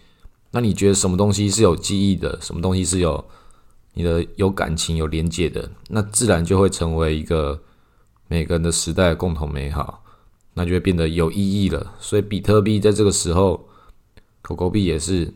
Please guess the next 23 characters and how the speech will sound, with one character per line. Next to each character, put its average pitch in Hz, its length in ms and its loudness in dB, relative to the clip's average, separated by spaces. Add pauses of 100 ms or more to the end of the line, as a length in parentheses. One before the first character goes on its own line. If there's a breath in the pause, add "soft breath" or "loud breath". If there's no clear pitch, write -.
(120)
它 95 120 -2
是 120 80 2
我 110 80 4
们 82 100 0
这 98 100 4
个 95 80 4
时 87 220 0
代 87 380 2 (920 soft breath)
的 80 140 -2
这 87 180 0
个 78 380 -2 (360)
爱 101 140 4
好 90 200 4
者， - 300 -6 (600)
这 - 140 -8
个 85 100 0
共 107 220 2
同 82 140 0
的 80 100 0
时 80 160 -4
代 85 180 2
回 - 240 0
忆。 80 240 -6